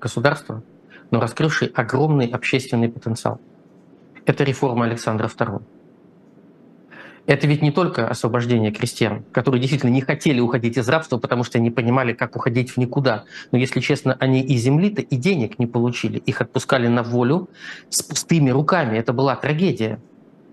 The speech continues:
В семьях по десять-двенадцать детей, и чем кормить, когда нечем кормить?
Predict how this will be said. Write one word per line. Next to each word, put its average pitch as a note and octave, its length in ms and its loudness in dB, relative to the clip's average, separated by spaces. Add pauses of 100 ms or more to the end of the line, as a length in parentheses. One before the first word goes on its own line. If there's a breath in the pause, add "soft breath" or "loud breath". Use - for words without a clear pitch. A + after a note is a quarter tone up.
(360)
В - 60 -8
семьях D#3+ 380 2
по C#3+ 100 0
десять-двенадцать C#3 960 0
детей, B2+ 340 2
и A2+ 60 -4
чем C3 200 2
кормить, C#3 580 -2
когда A#2+ 240 0
нечем A#2+ 320 2
кормить? B2+ 480 -2